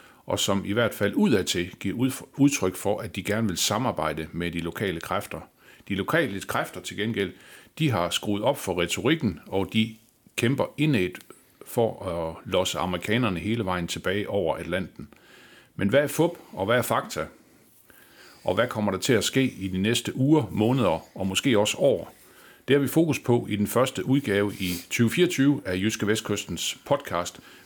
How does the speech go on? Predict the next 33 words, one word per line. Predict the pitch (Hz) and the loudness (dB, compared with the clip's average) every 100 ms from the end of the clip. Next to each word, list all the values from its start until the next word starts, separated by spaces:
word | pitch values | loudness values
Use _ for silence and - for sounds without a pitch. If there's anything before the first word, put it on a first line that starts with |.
| - | -6
Vi | |
taler | 107 - 92 85 | -2 2 2 2
om | 78 98 95 - | -2 -4 -6 -8
E | - 92 | -8 -8
F | |
B. | - 95 - - _ _ _ - - - - - | -4 -4 -6 -20 _ _ _ -20 -20 -20 -10 -2
Mit | 180 | 2
navn | 160 123 92 | 2 0 -2
er | 85 | -6
Chris | 87 123 117 - | -2 0 0 -2
Uldal | 127 135 110 87 | -2 0 0 0
Pedersen. | - 175 92 - 90 117 | 2 4 4 -2 -4 0
Jeg | 131 | 2
sidder | - 123 78 | 4 2 2
bag | - 95 82 | 2 0 0
den | 85 | -2
ene | 104 185 160 | 0 4 4
mikrofon, | 117 101 - 113 82 | 4 2 2 2 2
men | 90 | -2
heldigvis | 80 170 165 151 - - - | 2 2 2 0 -2 -4 -8
så | - | -4
har | 110 110 | 0 0
jeg | |
min | 90 90 | -2 -4
gode | 107 127 | -2 -2
kollega | - 101 113 101 - - | -2 0 2 0 -2 -2
Ole | 98 | -2
Brun | 92 143 107 - | 2 2 2 -2
siddende | - 101 120 | -4 0 0
bag | - 113 85 | 2 2 2
den | 87 | -2
anden | 85 151 175 | 0 2 4
mikrofon, | 117 113 139 98 | 2 2 2 2